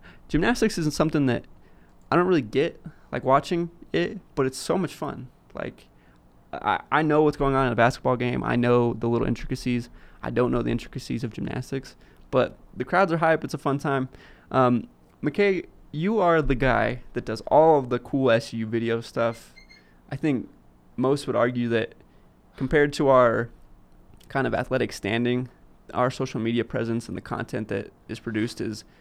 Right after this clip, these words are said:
uh, kind of unreal. It's, uh, it's, doesn't really match up. It's something that we've, uh, really,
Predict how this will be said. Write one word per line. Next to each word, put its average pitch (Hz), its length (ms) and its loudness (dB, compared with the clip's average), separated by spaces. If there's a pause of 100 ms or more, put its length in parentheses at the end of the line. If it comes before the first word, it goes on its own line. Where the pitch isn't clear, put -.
(380)
uh, 107 280 -2 (520)
kind 151 200 -4
of 127 240 -6 (280)
unreal. 131 380 0
It's, - 220 -4
uh, 113 240 -2 (240)
it's, - 220 -12 (640)
doesn't 156 200 2
really 151 160 4
match 117 360 -2
up. - 180 -4
It's 110 120 -8
something 117 280 -4
that 113 100 -6
we've, 117 280 -6
uh, - 260 -6
really, 110 340 -2